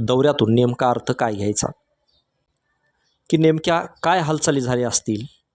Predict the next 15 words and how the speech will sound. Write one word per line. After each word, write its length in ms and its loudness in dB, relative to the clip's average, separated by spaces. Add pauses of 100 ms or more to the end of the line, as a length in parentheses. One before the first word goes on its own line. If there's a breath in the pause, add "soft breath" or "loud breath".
(680 soft breath)
की 160 4
या 140 6
घटनेला 500 2
योगायोग 540 0
म्हणावा? 300 -2 (1700)
म्हणजे 200 -2
त्यांनी 380 0
येणं, 320 -2 (500 loud breath)
म्हणजे 240 2
अमित 320 -2
शहांनी 640 -4 (420)
महाराष्ट्रात 500 -2
येणं, 240 2 (1300)
औरंगाबादला 540 0
येणं, 320 -2